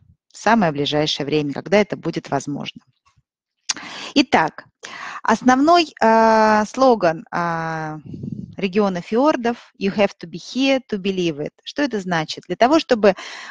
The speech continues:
вы увидели Норвегию своими глазами, вам нужно обязательно сюда приехать и посетить. Это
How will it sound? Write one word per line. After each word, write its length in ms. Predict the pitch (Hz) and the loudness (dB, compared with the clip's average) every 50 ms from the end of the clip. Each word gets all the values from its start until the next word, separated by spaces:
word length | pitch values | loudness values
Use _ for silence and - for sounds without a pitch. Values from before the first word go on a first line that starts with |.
| - _ | -12 _
вы 260 | 202 226 254 233 - | 4 6 6 6 6
увидели 760 | - - 214 196 226 247 247 202 185 196 175 160 160 156 147 - _ | 4 0 0 2 4 4 4 4 2 2 2 2 0 0 -2 -6 _
Норвегию 560 | 175 180 180 180 180 214 220 214 175 160 170 | 0 0 0 0 2 2 2 2 2 -2 -8
своими 400 | - - - 170 170 170 170 156 | -8 -4 -2 -2 -2 -2 -4 -6
глазами, 680 | 151 143 151 156 165 156 165 202 226 247 247 247 240 220 | -8 -6 -6 -6 -6 -2 0 2 4 4 4 2 2 2
вам 180 | 190 180 180 | 0 0 0
нужно 220 | 185 180 170 175 165 | -2 -2 0 -2 -2
обязательно 720 | 147 147 160 143 151 170 185 208 - - 214 208 202 202 190 | -2 -2 -6 -2 2 2 2 2 2 0 -6 -6 -4 -6 -8
сюда 300 | - - - 165 156 - | -10 -10 -6 -6 -6 -6
приехать 580 | - - 160 135 117 - 156 156 - - - _ _ | -8 -12 -12 -12 -10 -12 -12 -10 -12 -14 -16 _ _
и 120 | _ 180 180 | _ -12 -10
посетить. 760 | - - 170 - - 170 - _ - 165 160 - _ - _ _ _ _ _ _ _ _ _ _ _ _ _ _ _ _ _ _ _ _ _ _ _ - - - - - - - - - - - - _ | -10 -12 -12 -12 -14 -18 -18 _ -10 -10 -10 -10 _ -20 _ _ _ _ _ _ _ _ _ _ _ _ _ _ _ _ _ _ _ _ _ _ _ -16 -14 -14 -14 -14 -16 -16 -18 -20 -20 -20 -18 _
Это 320 | - 220 262 - 254 233 | 0 0 2 4 2 0